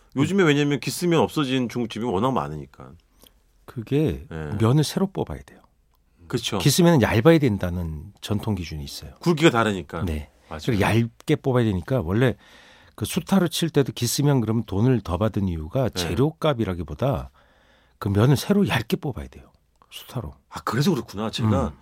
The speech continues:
Speaker 1: 사무실 앞에 동네 단골 중국집이 있는데
Speaker 2: 음.
Speaker 1: 그 분명히 기스면 써 있거든요.
Speaker 2: 예.
Speaker 1: 근데 잘 안 해주세요.
Speaker 2: 잘 안 해주세요.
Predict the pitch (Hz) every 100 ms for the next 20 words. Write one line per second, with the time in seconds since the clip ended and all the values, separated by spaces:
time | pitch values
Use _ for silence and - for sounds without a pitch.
0 | _ _ - 208 220 185 143 120 73 -
1 | 107 110 117 120 - 120 123 117 110 -
2 | 107 90 85 113 147 92 95 80 71 -
3 | - 143 214 - 107 208 180 226 247 190
4 | 110 107 151 92 73 71 - - 90 135
5 | 156 104 76 67 82 71 69 - - -